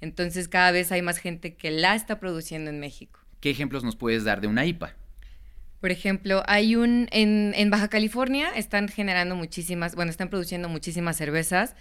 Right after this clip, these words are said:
Speaker 1: y hay como Insurgente, hay una que se llama La Lupulosa, que es realmente intensa. O, por ejemplo, hay cervezas también, digo, ya si nos vamos un poquito más hacia arriba, en San Diego,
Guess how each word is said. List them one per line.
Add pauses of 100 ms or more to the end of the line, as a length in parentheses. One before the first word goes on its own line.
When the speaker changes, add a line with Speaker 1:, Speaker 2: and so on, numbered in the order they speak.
(380)
Speaker 1:
y
hay
como
Insurgente,
hay
una
que
se
llama
La
Lupulosa,
que
es
realmente
intensa. (340)
O,
por
ejemplo,
hay
cervezas
también, (340)
digo,
ya
si
nos
vamos
un
poquito
más
hacia
arriba,
en
San
Diego,